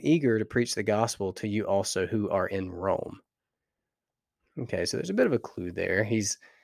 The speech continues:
he's got a wide variety of people in mind that he wants to minister to. And the ministry he has in mind is preaching the gospel.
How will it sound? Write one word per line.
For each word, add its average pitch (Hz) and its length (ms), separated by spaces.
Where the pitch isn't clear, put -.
he's 110 140
got 120 140
a 107 60
wide 120 440
variety 127 380
of 113 100
people 107 340
in 101 100
mind 98 320
that 95 80
he 110 100
wants 107 380
to 98 440
minister 107 460
to. - 360
And 101 260
the 98 60
ministry 120 460
he 110 80
has 110 180
in 104 140
mind 101 280
is 90 80
preaching 120 440
the 117 80
gospel. 98 680